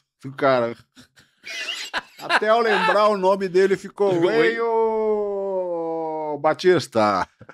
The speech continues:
Speaker 2: Aí
Speaker 1: ficou. Aí todo, todo, "E aí, ô Batista?" Então,
Speaker 2: Aí
Speaker 1: são
Speaker 2: ficou.
Speaker 1: coisas assim que surgem, que viram bordão, porque, porque
Speaker 2: É, o bor-, o outro
Speaker 1: escapa.
Speaker 2: bordão. O Batista, então, ele é um promotor de bordões, né, Che?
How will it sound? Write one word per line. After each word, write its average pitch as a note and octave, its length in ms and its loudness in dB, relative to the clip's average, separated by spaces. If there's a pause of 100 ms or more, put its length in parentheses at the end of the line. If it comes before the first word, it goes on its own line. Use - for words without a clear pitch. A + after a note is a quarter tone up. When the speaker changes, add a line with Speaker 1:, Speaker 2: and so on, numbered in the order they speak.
(100)
Speaker 2:
Aí C#3+ 280 4 (600)
Speaker 1:
ficou. F#3 380 0
Aí C3+ 340 0
todo, E3+ 340 -2
todo, F3 460 2
"E F#3+ 100 4
aí, G3 240 0
ô F#3 260 -2
Batista?" D#3 840 -6 (160)
Então, F3 380 2
Speaker 2:
Aí D3+ 60 2
Speaker 1:
são D#3 160 0
Speaker 2:
ficou. E3 40 -2 (100)
Speaker 1:
coisas G3 180 4
assim G3+ 120 0
que - 120 -8
surgem, E3+ 600 -2
que G#2+ 120 -10
viram F#3+ 400 0
bordão, D#3 680 0
porque, G#3 800 -2 (640)
porque D#3+ 300 -2
Speaker 2:
É, G3 500 0
o A2+ 140 2
bor-, B2 140 2
o G#2+ 40 -8
outro A2+ 140 -4
Speaker 1:
escapa. F3+ 320 4
Speaker 2:
bordão. D3+ 480 0
O - 40 -18
Batista, C3 440 2
então, E3 260 0
ele E3+ 180 2
é F#3 140 6
um F#3 120 -2
promotor F3 580 0
de D#3+ 100 2
bordões, D#3 520 0
né, G#2+ 60 -8
Che? F#2 280 -12